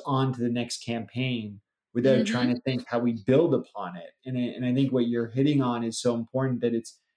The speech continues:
Speaker 1: it's not about that next campaign. It's about taking the hard work we've all put into something and continuing to build on it, which, you know, without a doubt, you know,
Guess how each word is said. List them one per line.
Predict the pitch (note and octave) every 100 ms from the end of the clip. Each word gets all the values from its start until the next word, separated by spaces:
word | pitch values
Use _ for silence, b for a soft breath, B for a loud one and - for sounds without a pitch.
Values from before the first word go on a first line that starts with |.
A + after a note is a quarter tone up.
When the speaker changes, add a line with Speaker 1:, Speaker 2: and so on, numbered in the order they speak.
| _
Speaker 1:
it's | -
not | C#3+ E3+
about | F#3+ D#3+ D3
that | C3+
next | C3 C3 -
campaign. | B2 A2 A#2+ B2+ A#2
It's | -
about | A2+ A2 - -
taking | C#3 C3+ C3+ C3+ B2+ B2 - _ _ _
the | -
hard | - C#3 C3
work | B2 A#2+
we've | A#2+ A2+
all | A2+ A2 -
put | A#2+
into | B2+ B2+ G2+
something | G#2+ G#2 - G#2 G2+ - A#2+
and | A#2+
continuing | A2+ G#2+ - C3+ C3+ A#2 A2
to | G#2+
build | A2+ A2+ A#2
on | - - -
it, | _ _
which, | A#2 G#2+ - - b b b -
you | A2
know, | G#2
without | A#2+ C#3 C#3
a | B2
doubt, | - C3 B2+ A#2 -
you | A#2
know, | A2 G#2+ G2